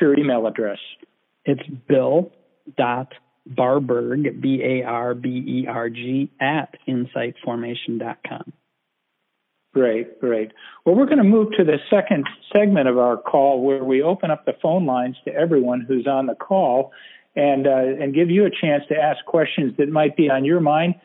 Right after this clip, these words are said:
Speaker 1: There might be questions that you have about doing collective impact in your own, uh,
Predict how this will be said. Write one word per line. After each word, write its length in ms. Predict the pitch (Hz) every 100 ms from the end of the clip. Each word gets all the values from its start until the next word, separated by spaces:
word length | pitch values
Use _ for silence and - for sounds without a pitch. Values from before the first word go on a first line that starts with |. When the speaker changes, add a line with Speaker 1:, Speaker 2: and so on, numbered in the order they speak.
| _ _ _
Speaker 1:
There 80 | 131
might 240 | 151 147
be 120 | 156
questions 580 | 139 - 143 143 170 139 139
that 100 | 139
you 180 | 147 139
have 200 | 139 139
about 420 | 135 135 127 127
doing 240 | 135 139 139
collective 460 | - 139 139 135
impact 520 | 131 139 - 143 135 175
in 140 | 147 143
your 240 | 135 127
own, 320 | 151 156 135 - _ _ _ _
uh, 140 | 143